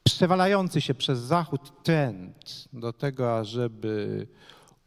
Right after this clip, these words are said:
użyć jednak ograniczonych form przemocy dla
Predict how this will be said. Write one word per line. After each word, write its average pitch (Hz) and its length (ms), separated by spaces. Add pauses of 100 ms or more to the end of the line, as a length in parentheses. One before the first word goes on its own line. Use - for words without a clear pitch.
(100)
użyć 160 840
jednak 131 760
ograniczonych 123 840
form 135 260
przemocy 120 840
dla 110 560